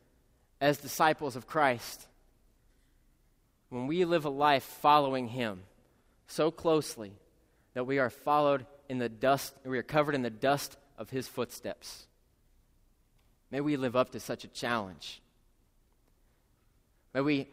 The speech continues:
stop letting our lives get wrecked by what we think the world is doing or by what we are worried about the world is doing, because nothing this world does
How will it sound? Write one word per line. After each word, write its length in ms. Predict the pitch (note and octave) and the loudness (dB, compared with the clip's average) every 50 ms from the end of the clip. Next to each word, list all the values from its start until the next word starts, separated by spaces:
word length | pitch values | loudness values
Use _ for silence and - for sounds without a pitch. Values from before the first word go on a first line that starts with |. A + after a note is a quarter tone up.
| - - - | -16 -18 -12
stop 380 | - - - E3 F3 F#3+ F3+ D3+ | -8 2 6 6 6 6 6 4
letting 240 | D3+ D#3 D#3+ D#3+ D#3+ | 4 4 4 6 4
our 140 | D3 C#3+ C3+ | 4 4 4
lives 420 | B2+ C3+ C#3+ D3+ D3+ D3 C3 A#2+ | 6 6 6 8 6 6 2 2
get 160 | - C#3+ B2 G#2+ | -2 -2 -2 -2
wrecked 720 | A#2+ A2 G#2+ A2+ B2 D3 D3 C#3 - - - - - - _ _ _ _ _ _ _ _ _ _ _ | -6 -10 -8 0 2 4 4 4 2 -4 -12 -14 -14 -14 _ _ _ _ _ _ _ _ _ _ _
by 140 | - C3 C3+ | 2 4 6
what 180 | C3+ D3 D3+ C#3 | 6 6 4 4
we 140 | D3 D3 C3+ | 2 -2 -2
think 440 | - - - - D#3 F3 E3 - - - _ - | -4 -6 -2 -2 0 0 -2 -4 -12 -20 _ -8
the 140 | C3 C#3+ | -6 -2
world 260 | C#3 C#3 D3 D3 C#3+ C#3 | 0 2 2 4 2 2
is 100 | C#3 A#2+ | -2 -2
doing 400 | - D3 C#3+ C#3+ C#3 C3+ C3+ C3+ | 0 0 2 2 2 0 -2 -2
or 100 | - B2+ | -4 0
by 280 | A#2 B2+ B2+ B2+ B2 B2 | 2 4 4 6 4 2
what 240 | A#2 B2 C3+ - - | 0 -2 -4 -4 -2
we 80 | C#3 | -2
are 140 | B2+ B2 A#2 | -2 -2 -2
worried 420 | A2+ A2 C#3+ F#3 F#3 F3 E3+ D#3 D3+ | -2 2 6 8 8 8 8 6 4
about 320 | B2+ D3+ D3 D3 C#3+ C3 | 6 6 6 6 4 2
the 80 | C#3+ C#3 | -2 0
world 320 | C#3+ D3 C#3+ C#3 C3+ C3 | 2 4 4 4 4 2
is 160 | C3+ C3 A2+ | -2 -4 -2
doing, 500 | A#2 C#3+ C#3+ C3+ C3+ C3 B2+ B2 B2 A#2+ - - - _ _ _ _ _ _ | -2 0 0 2 2 0 0 -2 -4 -8 -10 -16 -20 _ _ _ _ _ _
because 320 | - C3+ B2 D3+ C#3 B2 C3 | -8 -2 0 2 0 2 2
nothing 540 | B2+ C3+ E3+ F#3 - - F3+ F3 E3+ D#3+ C3+ | 6 6 6 6 6 4 2 2 2 2 2
this 300 | C#3+ E3+ E3 - - B2+ | 4 2 2 2 -2 -2
world 420 | C3 D#3 E3 D#3+ D#3 D3+ C#3 A#2 - - | 2 4 6 6 6 6 4 0 -4 0
does 840 | - E3+ E3+ E3+ D#3+ D3+ C#3+ C3 B2 A#2+ A#2+ A#2 - - - - | 4 8 10 10 10 10 10 8 8 6 4 0 -2 -4 -4 -4